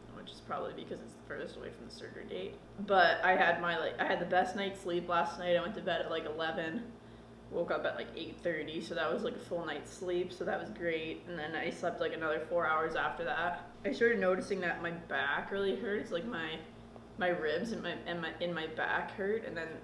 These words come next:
the muscles in my arms, like, on my shoulders are starting to hurt. I think it's just everything's so tight, and I've been so restricted, and I haven't been able to move.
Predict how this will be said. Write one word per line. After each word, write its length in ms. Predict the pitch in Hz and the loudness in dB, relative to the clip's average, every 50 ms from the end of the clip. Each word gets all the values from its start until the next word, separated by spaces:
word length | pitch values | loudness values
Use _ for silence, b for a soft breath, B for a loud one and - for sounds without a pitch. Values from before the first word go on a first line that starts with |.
| - - 170 175 | -12 -8 -4 -4
the 80 | 180 | -2
muscles 420 | 180 170 151 170 180 - 190 170 175 | 0 0 0 0 0 -2 -2 -4 -4
in 120 | 185 180 | -4 -4
my 160 | 175 165 156 - - - | -2 -4 -4 -4 -6 -6
arms, 560 | 151 165 160 156 156 156 156 156 156 160 156 | -2 0 0 2 2 2 0 -2 -4 -6 -6
like, 220 | 151 156 151 151 156 | -4 -4 -2 -2 -2
on 140 | 156 160 | -2 -2
my 100 | 160 160 | -2 -2
shoulders 580 | 165 - - - - 139 143 135 175 180 170 185 | -2 -4 -6 -6 -6 -6 -6 -4 -6 -6 -6 -6
are 80 | 190 190 | -8 -8
starting 300 | 190 - 190 - - 196 | -4 -4 -4 -4 -4 -4
to 100 | 185 185 | -6 -6
hurt. 320 | 185 202 190 202 202 208 | -6 -6 -6 -4 -4 -4
I 40 | - | -6
think 180 | - - - | -6 -6 -6
it's 140 | 165 170 - | -6 -6 -4
just 220 | 170 160 - - B B B B B B B B | -6 -6 -6 -10 B B B B B B B B
everything's 380 | - 185 196 185 202 202 180 - | 0 0 0 2 0 0 0 0
so 160 | - 196 175 | 2 0 0
tight, 420 | - - - - 175 175 175 - | 0 -2 -2 2 2 2 4 2
and 80 | - 175 | 0 -2
I've 120 | 175 170 | -4 -2
been 120 | 170 170 - | -2 -2 -2
so 180 | - - 185 | 0 0 0
restricted, 600 | 185 180 175 - - - 175 160 165 - 170 175 165 | 0 0 -2 -2 -4 -4 -2 -4 -2 -2 -2 -2 -2
and 100 | 160 156 | -2 -4
I 60 | 160 | -4
haven't 300 | 156 156 160 165 165 170 | -2 -2 -4 -4 -4 -4
been 120 | 175 175 | -4 -2
able 200 | 175 175 170 175 | -2 -2 -2 -4
to 120 | 175 185 165 151 156 156 | -4 -4 -6 -8 -8 -8
move. 280 | 160 160 165 185 214 | -6 -6 -4 -6 -6